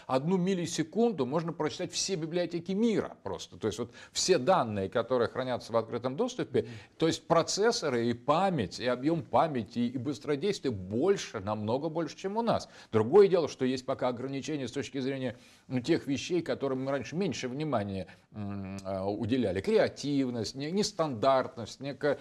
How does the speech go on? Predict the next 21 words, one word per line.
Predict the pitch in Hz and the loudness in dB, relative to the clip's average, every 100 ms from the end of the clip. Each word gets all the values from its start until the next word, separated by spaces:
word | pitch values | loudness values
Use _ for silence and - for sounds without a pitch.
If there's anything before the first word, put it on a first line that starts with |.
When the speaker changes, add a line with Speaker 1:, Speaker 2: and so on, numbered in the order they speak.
| - | -6
Speaker 1:
спонтанность, | - - 180 165 - 135 117 110 101 - | -10 0 2 2 2 2 2 0 -6 -2
то, | 160 | 0
что, | 156 - | 0 -2
в | - | -2
принципе, | 190 214 - 139 | 0 0 2 2
для | 139 | 2
машины | 160 220 202 | 2 2 2
означает | 165 165 190 160 | 4 4 6 4
боль | 151 | 8
Speaker 2:
Эмоциональность | 190 156 139 | 8 8 4
Speaker 1:
системы. | 170 180 | -2 0
Speaker 2:
опять | 214 208 - | 2 2 2
же. | |
Speaker 1:
Эмоци-, | 180 - - | 0 2 6
вот | 196 | 6
это | 208 | 6
отсутствует. | 175 120 101 - 85 - - - | 2 -2 -8 -8 -10 -10 -10 0
Но, | 147 175 175 | 6 6 4
а, | 147 143 135 | 0 0 0
в | - | -2
принципе, | 113 202 247 247 - 98 87 | 0 0 -2 -6 -6 -4 -4